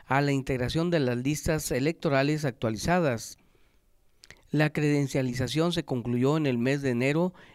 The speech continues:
y actualmente no se puede hacer ningún trámite más que la entrega de las credenciales que fueron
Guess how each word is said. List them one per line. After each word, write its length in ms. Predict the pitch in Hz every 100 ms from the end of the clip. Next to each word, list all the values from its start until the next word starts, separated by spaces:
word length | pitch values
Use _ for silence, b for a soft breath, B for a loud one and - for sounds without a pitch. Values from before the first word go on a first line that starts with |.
| -
y 100 | 143
actualmente 600 | 135 180 180 165 160 160
no 140 | 151
se 100 | 156
puede 160 | 147 147
hacer 220 | 156 147
ningún 480 | 147 131 139 165 - -
trámite 540 | 135 143 139 170 170 B B _
más 380 | 135 131 123 -
que 280 | 127 120
la 140 | 123 120
entrega 420 | 117 135 147 147
de 60 | 131
las 180 | 120
credenciales 540 | - 120 110 135 147 139
que 140 | 127
fueron 340 | 131 139 156